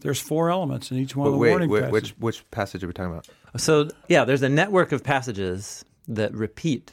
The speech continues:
Speaker 3: throughout Hebrews,
Speaker 2: Oh, Hebrews.
Speaker 3: warning of, really stringent warnings of
Speaker 1: Yeah.
Speaker 3: divine judgment for
Speaker 2: Yeah.
Speaker 3: turning away from Jesus.
Speaker 1: Yeah.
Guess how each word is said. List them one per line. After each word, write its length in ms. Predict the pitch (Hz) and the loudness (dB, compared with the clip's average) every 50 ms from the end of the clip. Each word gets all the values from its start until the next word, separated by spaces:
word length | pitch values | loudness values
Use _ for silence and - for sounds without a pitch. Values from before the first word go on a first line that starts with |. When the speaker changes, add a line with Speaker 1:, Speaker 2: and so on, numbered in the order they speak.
| _ | _
Speaker 3:
throughout 320 | - - - 117 107 107 - | -14 -6 -4 -2 -2 -2 -4
Hebrews, 720 | - 113 110 90 92 92 82 82 82 80 - - - - - _ _ _ _ _ _ | -6 -6 -6 -4 -4 -4 -4 -4 -6 -6 -8 -10 -12 -14 -18 _ _ _ _ _ _
Speaker 2:
Oh, 120 | - 95 113 | -2 0 2
Hebrews. 140 | 120 131 143 | 6 6 6
Speaker 3:
warning 560 | 151 170 175 151 120 110 104 101 101 101 104 | 6 6 6 4 4 2 2 0 0 -2 -2
of, 320 | - 117 104 101 107 - _ - - | -4 -4 -6 -6 -10 -16 _ -20 -10
really 400 | - 117 160 220 254 170 120 98 | -4 0 2 2 4 4 4 2
stringent 560 | 92 - - - - - 147 160 151 143 131 120 | 2 -2 -6 -4 -2 0 2 2 4 2 2 2
warnings 520 | 117 127 151 156 127 98 85 85 87 - | 4 4 4 4 2 0 -2 -6 -6 -6
of 120 | - 101 | -4 -4
Speaker 1:
Yeah. 120 | 101 - 107 | 0 2 2
Speaker 3:
divine 280 | - 113 113 117 127 123 | 2 4 2 2 0 0
judgment 520 | - 120 123 131 - 107 95 87 - - | 0 0 0 0 0 -2 -4 -4 -4 -4
for 120 | - - 98 | -4 -2 -2
Speaker 2:
Yeah. 60 | 78 | -2
Speaker 3:
turning 400 | 80 - 113 107 101 104 104 110 | -2 -2 -2 -2 0 -2 -2 -2
away 200 | 110 104 98 98 | -2 -2 -2 -2
from 160 | 98 - 120 | -4 -4 -6
Jesus. 440 | 110 127 160 - - - - - - - | -6 -6 -6 -8 -10 -14 -20 -20 -10 -8
Speaker 1:
Yeah. 220 | 139 127 113 95 | -6 -6 -6 -8